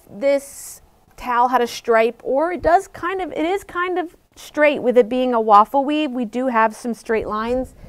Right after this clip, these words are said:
that are in there that would probably be a little obvious, especially if we had a design that was, you know,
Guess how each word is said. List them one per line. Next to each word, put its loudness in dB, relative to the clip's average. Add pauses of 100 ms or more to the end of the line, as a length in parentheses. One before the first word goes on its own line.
(260)
that 4
are 4
in 6
there -2
that -2
would -2
probably 0
be 0
a 4
little 2
obvious, 0
especially -6
if -2
we -6
had -4
a -4
design -8
that -4
was, -4 (540)
you -12
know, -12